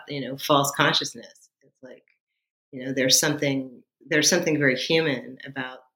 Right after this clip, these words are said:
um, the desire for, um, for stasis,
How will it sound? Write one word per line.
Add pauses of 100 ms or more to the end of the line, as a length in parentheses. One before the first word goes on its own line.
(160)
um,
the
desire (120)
for, (640)
um,
for
stasis,